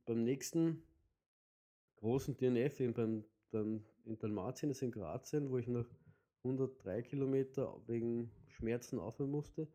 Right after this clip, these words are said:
das eigentlich nicht so sehr ein Thema war, weil ich hab für mich gewusst, dass ich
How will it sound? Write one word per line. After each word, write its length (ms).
das 460
eigentlich 600
nicht 340
so 240
sehr 460
ein 160
Thema 360
war, 200
weil 200
ich 200
hab 120
für 100
mich 240
gewusst, 480
dass 160
ich 360